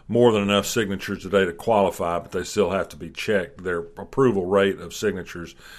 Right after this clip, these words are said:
has been two-thirds, and they've got three times as many signatures than they need. So I think minimum wage will make it.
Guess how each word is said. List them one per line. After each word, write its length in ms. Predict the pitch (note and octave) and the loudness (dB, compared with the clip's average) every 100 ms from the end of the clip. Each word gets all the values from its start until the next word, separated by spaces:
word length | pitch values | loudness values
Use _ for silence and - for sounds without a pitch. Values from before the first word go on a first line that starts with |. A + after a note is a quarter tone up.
| - - | -20 -14
has 160 | - F#2+ | -10 -6
been 240 | A2 G#2 | -2 -2
two-thirds, 760 | - G#2+ F2+ G#2+ G2 F#2+ F2 F2 | -2 -6 2 4 6 4 0 -6
and 120 | F2 | -6
they've 200 | F2 D#2+ | -4 -2
got 340 | F#2+ F2 F2 - _ _ _ _ - - - - | 0 0 -2 -10 _ _ _ _ -20 -20 -20 -10
three 320 | - A2+ G#2 | -2 -2 0
times 340 | G#2 F#2 E2+ | -2 -2 -4
as 100 | E2 | -8
many 200 | F2 E2+ | -10 -10
signatures 540 | - F#2 E2 - E2 D#2 | -6 -6 -6 -10 -12 -12
than 120 | D#2+ | -10
they 140 | E2+ | -10
need. 340 | E2 F#2 F2 - | -8 -8 -8 -10
So 140 | E2+ | -12
I 60 | E2+ | -8
think 280 | - G2 - _ - | -4 -6 -6 _ -8
minimum 360 | G2+ G2 F2 | -4 -4 -2
wage 340 | F2+ G2 G2 - | 2 2 2 0
will 80 | D#2+ | -8
make 280 | E2+ E2+ | -8 -8
it. 140 | F2 | -10